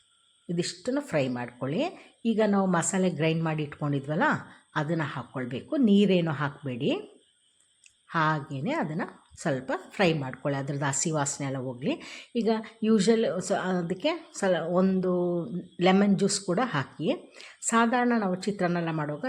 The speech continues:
ಹಸಿಮೆಣಸಿನ್ಕಾಯಿ ಎಲ್ಲ ಕಟ್ ಮಾಡಿ ಹಾಕ್ತೀವಿ, ಅದು ತೆಗ್ದು ಹಾಕ್ತೀವಿ, ಕೆಲವು ಸಲ ಇಷ್ಟ ಆಗಲ್ಲ. ಇದು ಗ್ರೈಂಡ್ ಆಗಿರೋದ್ರಿಂದ ಅನ್ನಕ್ಕೆ ಚೆನ್ನಾಗಿ ಹಿಡಿಯುತ್ತೆ.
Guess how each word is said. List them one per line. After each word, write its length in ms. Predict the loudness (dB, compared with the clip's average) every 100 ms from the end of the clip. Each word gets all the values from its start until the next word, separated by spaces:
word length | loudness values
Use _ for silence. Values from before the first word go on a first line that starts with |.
| -2
ಹಸಿಮೆಣಸಿನ್ಕಾಯಿ 680 | -2 -4 -6 -6 -10 -6 -4
ಎಲ್ಲ 140 | -4
ಕಟ್ 380 | -8 -10 -8 -4
ಮಾಡಿ 140 | -4
ಹಾಕ್ತೀವಿ, 720 | -2 -6 -8 -4 0 0 0 -6 -20 -20 -2
ಅದು 160 | 0 0
ತೆಗ್ದು 380 | 4 4 4 2
ಹಾಕ್ತೀವಿ, 440 | 0 -2 -4 -2
ಕೆಲವು 260 | -2 0 0
ಸಲ 160 | 0
ಇಷ್ಟ 320 | -2 -2 -4 -4
ಆಗಲ್ಲ. 300 | -2 -2 -2
ಇದು 240 | 0 0
ಗ್ರೈಂಡ್ 440 | 0 4 4 4
ಆಗಿರೋದ್ರಿಂದ 460 | 2 0 -2 -4 -4 -2
ಅನ್ನಕ್ಕೆ 380 | 0 -2 -4
ಚೆನ್ನಾಗಿ 500 | -6 -4 -2 -2 -2
ಹಿಡಿಯುತ್ತೆ. 720 | -2 -4 -6 -2 -2 -2 -6